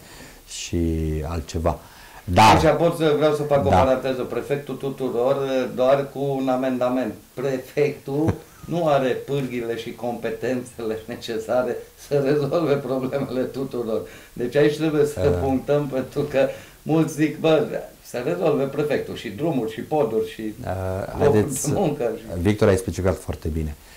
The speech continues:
Speaker 1: Odată cu apariția noului cod administrativ, care se referă la instituțiile deconcentrate și la instituția prefectului, instituția prefectului, eh, are atribuții mult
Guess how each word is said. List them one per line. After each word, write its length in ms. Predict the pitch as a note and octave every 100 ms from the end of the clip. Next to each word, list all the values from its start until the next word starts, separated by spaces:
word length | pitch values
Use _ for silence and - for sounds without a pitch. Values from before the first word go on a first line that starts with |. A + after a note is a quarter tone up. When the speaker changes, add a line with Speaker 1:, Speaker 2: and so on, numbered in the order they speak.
| - - -
Speaker 1:
Odată 300 | G2 F#2+ G2
cu 100 | F2+
apariția 840 | F2 - F#2 E2+ - F2+ F2 E2+ E2+ E2 E2 D#2+ D#2+ E2 E2
noului 260 | F2+ F2+
cod 200 | E2+ F2
administrativ, 800 | E2 D#2+ D#2 - E2 - F#2+ F#2+
care 120 | F2+
se 140 | E2+ -
referă 720 | E2 - F2+ F2 E2 E2 D#2+ D#2+
la 80 | D#2+
instituțiile 400 | D#2 E2+ - E2
deconcentrate 840 | E2+ F2 D#2 D2+ D2 F2 - F2+ - - - - -
și 300 | - - -
la 560 | F2+ E2+ E2 E2 D#2+ D#2+
instituția 320 | E2 D#2+ D#2 E2+
prefectului, 560 | D2+ D#2 G2 F#2 F#2
instituția 280 | F2+ F2 F2+
prefectului, 640 | F2 F2 F2+ - F2+ F2+ F2
eh, 100 | F2 E2+ E2 D2
are 140 | F2
atribuții 480 | E2 F2+ F2 F2+ F2+
mult 540 | E2+ F#2 G2+ G#2+ F#2